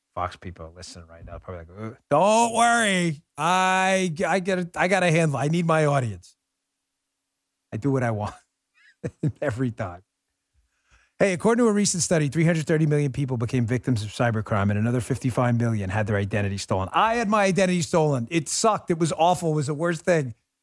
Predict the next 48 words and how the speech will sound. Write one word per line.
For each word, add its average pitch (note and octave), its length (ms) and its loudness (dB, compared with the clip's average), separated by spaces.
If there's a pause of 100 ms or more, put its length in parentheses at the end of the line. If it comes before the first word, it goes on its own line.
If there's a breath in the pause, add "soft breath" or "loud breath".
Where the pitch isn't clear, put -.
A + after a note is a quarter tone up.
(100)
Took F#3+ 120 2
me, G#3 80 2
like, F#3+ 120 0
a F3+ 80 0
year F3 240 2
to F3 100 0
clean E3 220 0
up E3 140 0
the D#3 80 0
mess. C#3+ 380 0 (600)
It D3+ 100 0
costs G#3 240 0
victims F3 400 0
money, C#3+ 360 0
but B2+ 80 -8
it B2+ 60 -4
takes F#3 220 2
up D#3+ 100 -2
a D#3+ 40 0
lot E3 220 2
of C3+ 60 -8
time. D#3+ 380 2
That D3 120 0
was F3 120 -2
the F3 80 -2
worst D#3+ 320 -2
part. D3+ 300 0
Honestly, F3+ 360 0
folks, G3+ 260 0
I E3+ 40 2
didn't F#3 120 2
even F#3 160 0
care D#3 220 0
about D#3+ 200 0
the C#3 60 -2
money. C#3 440 0 (420)
It E3 60 0
was D#3 140 2
the D#3+ 100 2
time. F3 440 2
It D#3 100 -2
took D#3 140 -4
forever D#3+ 520 0
to C#3+ 80 -2
clean D#3 300 0
up C#3+ 140 -2
the C#3 100 0
mess. B2+ 440 -2